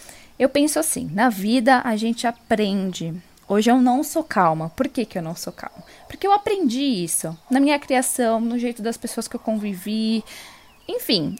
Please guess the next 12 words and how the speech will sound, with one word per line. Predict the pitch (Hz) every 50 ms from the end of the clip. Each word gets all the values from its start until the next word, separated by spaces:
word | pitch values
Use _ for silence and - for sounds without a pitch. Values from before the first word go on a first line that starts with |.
| -
várias | 214 196 190 214 240 277 320 359 381 370 349 -
variantes | 262 233 240 233 226 220 196 185 185 190 226 - 247 233 -
que | - - 262
nos | 254 311 427 - -
formam, | - - 381 285 269 269 311 285 240 185 175
né? | 180 175 180 208 240
Desde | 214 196 196 202 254 262 302 311
criança | - - 294 269 233 220 226 233 262 277 294 302 320 311 - 277 254
até | 247 - 233 233 254 269 285 285 285
a | 294
gente | 269 254 247 262 254 - 285 269 277 269
virar | 294 277 269 254 233 214 233 240 233 220 220 226 226